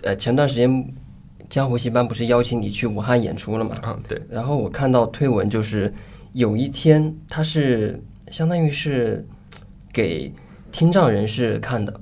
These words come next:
Speaker 2: 嗯。
Speaker 1: 就感觉，就我看到那个报道，就是大概有一百个听障人士，
Speaker 2: 嗯。
Speaker 1: 就是被邀请到剧场去看你的这个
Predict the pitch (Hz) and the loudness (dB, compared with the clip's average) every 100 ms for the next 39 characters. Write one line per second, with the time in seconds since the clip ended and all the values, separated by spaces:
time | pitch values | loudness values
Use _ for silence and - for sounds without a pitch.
0 | - - 131 123 104 104 113 - - 123 | -12 -6 -4 -2 -2 -2 -4 -4 -4 -4
1 | 87 - 127 117 117 104 101 90 - 113 | -4 -2 -2 0 -2 -4 -4 -6 -2 -2
2 | - - 85 85 - 82 82 104 107 107 | -2 -4 -8 -10 -8 -8 -6 -4 -2 -2
3 | 101 113 101 - 110 113 - - - - | -4 -4 -6 -4 -6 -6 -8 -18 -14 -2
4 | 127 123 110 104 107 113 107 107 - - | 0 2 0 -2 -2 -2 -2 -4 -12 -20
5 | - - 110 107 110 107 - - - - | -20 -12 -8 -6 -6 -6 -8 -16 -12 -2
6 | 120 127 135 - - - - 98 - 101 | 2 2 0 -4 -10 -10 -4 -4 -4 -6
7 | 120 - - 110 101 - 110 101 - 87 | -4 -4 -8 -10 -8 -8 -6 -6 -8 -10
8 | - 98 - - - | -8 -10 -8 -8 -8